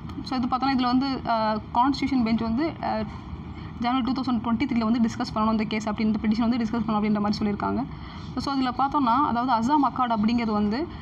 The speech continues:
நைன்டீன் எயிட்டி ஃபைவ்ல வந்து மிஸ்டர் ராஜீவ் காந்தி கவர்மெண்ட் இருக்காங்களே, அவங்க அப்புறம் அஸ்ஸாம், அ, கவர்மெண்ட், அவங்க ரெண்டு பேரும் வந்து, அ, சைன் பண்ணியிருப்பாங்க. So, இதுல என்ன சொல்லியிருப்பாங்க அப்படின்னா, நைன்டீன் செவன்ட்டி ஒன் before வந்து அஸ்ஸாமுக்குள்ள வந்திருப்பாங்க இல்லையா, இல்லீகல் மைக்ரண்ட்,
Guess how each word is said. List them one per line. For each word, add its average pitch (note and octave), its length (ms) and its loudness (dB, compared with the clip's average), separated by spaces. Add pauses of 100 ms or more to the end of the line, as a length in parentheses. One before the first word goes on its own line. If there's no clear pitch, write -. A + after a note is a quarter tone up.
(180)
நைன்டீன் C#4 320 4
எயிட்டி C4+ 200 0 (100)
ஃபைவ்ல B3+ 180 -2
வந்து G#3+ 400 0 (340)
மிஸ்டர் A#3 240 -2
ராஜீவ் A#3 300 2
காந்தி A#3 220 0
கவர்மெண்ட் G#3+ 280 0
இருக்காங்களே, A3 240 0
அவங்க A3+ 300 2
அப்புறம் B3+ 260 0
அஸ்ஸாம், A#3+ 400 2
அ, G3+ 340 0 (440)
கவர்மெண்ட், A3+ 260 2
அவங்க G#3+ 160 2
ரெண்டு G#3+ 160 2
பேரும் A#3 220 -2
வந்து, C4+ 260 -4
அ, G#3 320 0 (340)
சைன் C4+ 220 2
பண்ணியிருப்பாங்க. A3 520 0 (340)
So, C#4 200 -4
இதுல B3+ 100 2
என்ன C4+ 160 2
சொல்லியிருப்பாங்க C4 440 2
அப்படின்னா, B3 300 2
நைன்டீன் D4 360 2
செவன்ட்டி C4+ 380 2
ஒன் G#3+ 360 0 (560)
before D4+ 420 2
வந்து A#3+ 280 2
அஸ்ஸாமுக்குள்ள C4 580 2
வந்திருப்பாங்க A3 320 2
இல்லையா, A3+ 280 0
இல்லீகல் B3 360 2
மைக்ரண்ட், G3+ 500 0